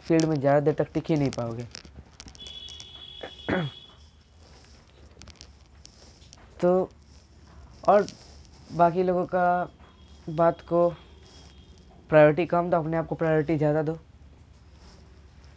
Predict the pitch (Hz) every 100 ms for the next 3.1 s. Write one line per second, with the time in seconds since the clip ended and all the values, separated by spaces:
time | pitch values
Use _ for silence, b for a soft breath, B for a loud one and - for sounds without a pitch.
0 | - - - - - - - - - -
1 | 143 165 170 208 196 180 190 185 190 190
2 | - - - - - 180 175 151 139 120
3 | 123